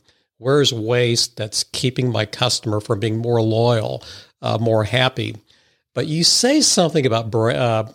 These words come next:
uh, benchmarking I love. You don't like it, and there's a reason you don't like it. I want to answer it,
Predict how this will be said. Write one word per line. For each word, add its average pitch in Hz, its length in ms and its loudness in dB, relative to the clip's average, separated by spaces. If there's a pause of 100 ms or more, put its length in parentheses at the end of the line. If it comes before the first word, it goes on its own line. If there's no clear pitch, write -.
(100)
uh, 65 300 -6 (280)
benchmarking 113 720 0 (220)
I 127 140 -2
love. 117 640 -2 (800)
You 147 200 -2
don't 208 200 2
like 131 320 0
it, - 200 -10 (200)
and 131 120 -2
there's 127 160 2
a 123 60 0
reason 143 400 2
you 123 80 0
don't 113 200 -2
like 127 320 -2
it. 104 120 -4 (600)
I 175 220 4
want 170 240 4
to 123 60 4
answer 127 480 2
it, - 160 -14